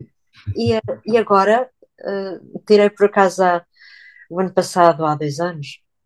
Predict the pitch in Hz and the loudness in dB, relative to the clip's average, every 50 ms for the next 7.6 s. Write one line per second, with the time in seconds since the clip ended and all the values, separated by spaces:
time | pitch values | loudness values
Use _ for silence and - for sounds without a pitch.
0 | _ _ _ _ _ _ _ _ - - - - 151 156 156 143 135 120 - - | _ _ _ _ _ _ _ _ -20 -8 -2 0 0 2 2 2 0 0 -6 -6
1 | 143 - 202 196 208 196 - 170 147 - - - 180 165 185 180 190 170 - - | -2 0 2 4 4 4 2 0 -2 -2 -4 -4 -2 -2 0 0 -2 -4 -2 0
2 | 165 151 147 160 180 - _ _ _ _ _ _ _ _ _ _ _ _ _ _ | -2 0 -2 -2 -6 -10 _ _ _ _ _ _ _ _ _ _ _ _ _ _
3 | _ _ _ _ _ _ - 208 208 196 170 175 156 139 - - - - _ _ | _ _ _ _ _ _ 0 2 2 2 0 -4 -6 -6 -6 -10 -12 -14 _ _
4 | _ _ _ - - 175 143 160 175 165 165 165 160 160 156 143 131 - 147 151 | _ _ _ -10 -10 -8 -6 -2 0 0 0 0 0 -2 -4 -6 -8 -8 -8 -6
5 | - 92 117 139 147 156 143 - 160 147 143 165 196 220 226 240 226 180 185 180 | -4 -4 -2 0 0 0 0 0 -2 -2 2 4 4 6 6 4 2 2 2 2
6 | 165 165 175 160 151 165 165 156 135 170 165 - - _ _ - - 165 147 151 | 4 4 4 4 4 2 0 0 0 -2 -4 -6 -12 _ _ -4 -4 -4 -2 0
7 | 160 160 - - - 170 165 175 196 214 220 220 | -2 -2 -2 0 2 2 4 4 4 2 2 0